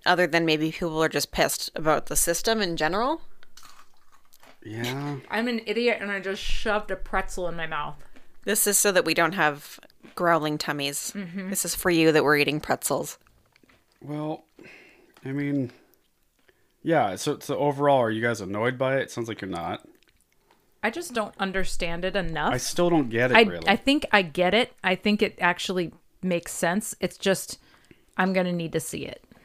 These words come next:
Speaker 2: That's it. Yeah.
Speaker 3: And that's, that's very Disney, the way that they
Speaker 2: It is
Speaker 3: do it is
Speaker 2: very
Speaker 3: like,
Speaker 2: Disney.
Speaker 3: "This is what we're doing, and there's no actual details."
Speaker 2: Yeah, right. 'Cause we still barely know.
Speaker 3: Mm-hmm.
Speaker 2: Right.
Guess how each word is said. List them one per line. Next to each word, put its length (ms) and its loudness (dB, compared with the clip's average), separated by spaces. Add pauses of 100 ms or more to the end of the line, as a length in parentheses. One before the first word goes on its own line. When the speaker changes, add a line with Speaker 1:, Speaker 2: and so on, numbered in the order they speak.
(320)
Speaker 2:
That's 220 2
it. 220 0 (320)
Yeah. 120 4
Speaker 3:
And 80 8
that's, 220 4 (120)
that's 260 4
very 320 4
Disney, 440 2
the 100 0
way 160 4
that 140 2
they 100 2
Speaker 2:
It 20 2
is 60 -2
Speaker 3:
do 180 2
it 80 6
is 120 4
Speaker 2:
very 80 -2
Speaker 3:
like, 160 4
Speaker 2:
Disney. 120 0
Speaker 3:
"This 140 0
is 240 0
what 100 6
we're 120 4
doing, 420 4
and 80 6
there's 180 4
no 300 6
actual 420 4
details." 880 6
Speaker 2:
Yeah, 60 6
right. 220 4 (260)
'Cause 140 6
we 180 6
still 240 4
barely 320 8
know. 480 4
Speaker 3:
Mm-hmm. 360 4 (420)
Speaker 2:
Right. 240 -6